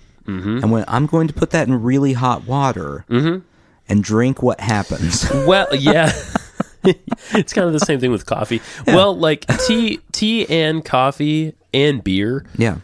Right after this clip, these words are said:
Speaker 1: um, all have, I'm not sure about wine. All, all of those have, like, creation stories, kind
Speaker 2: Yeah.
Speaker 1: of,
Speaker 2: Well, I
Speaker 1: right?
Speaker 2: know the beer one because I watched a whole documentary about
Speaker 1: Did
Speaker 2: it.
Speaker 1: you really?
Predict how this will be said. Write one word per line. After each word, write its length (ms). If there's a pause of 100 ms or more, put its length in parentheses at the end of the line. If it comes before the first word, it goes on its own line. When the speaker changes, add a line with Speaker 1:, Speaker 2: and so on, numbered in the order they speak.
(180)
Speaker 1:
um, 540 (1400)
all 320
have, 640
I'm 100
not 140
sure 180
about 260
wine. 360 (500)
All, 460
all 180
of 80
those 260
have, 200
like, 440
creation 580
stories, 520
kind 260
Speaker 2:
Yeah. 60
Speaker 1:
of, 200
Speaker 2:
Well, 120
I 40
Speaker 1:
right? 80
Speaker 2:
know 100
the 100
beer 320
one 340 (140)
because 260
I 100
watched 340
a 40
whole 160
documentary 680
about 120
Speaker 1:
Did 120
Speaker 2:
it. 40
Speaker 1:
you 80
really? 360